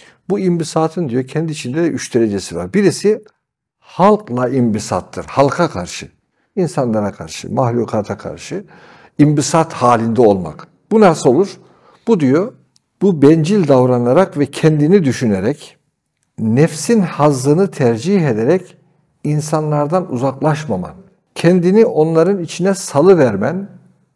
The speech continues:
ve bu sayede onların senden faydalanmalarına müsaade etmen, güzel ahlakınla onları kuşatman,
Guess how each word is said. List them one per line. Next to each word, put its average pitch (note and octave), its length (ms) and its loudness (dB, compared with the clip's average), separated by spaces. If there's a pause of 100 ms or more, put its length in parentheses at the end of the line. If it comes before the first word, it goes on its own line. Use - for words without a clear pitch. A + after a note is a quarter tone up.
(680)
ve B2 200 -2
bu G#3 100 0
sayede D3 520 2
onların E3 600 0
senden F#3 540 -2
faydalanmalarına C#3 1000 0
müsaade B2 540 -2
etmen, A#2+ 420 -2 (560)
güzel F#3+ 400 4
ahlakınla C3 680 0
onları C3 600 2
kuşatman, B2+ 720 -2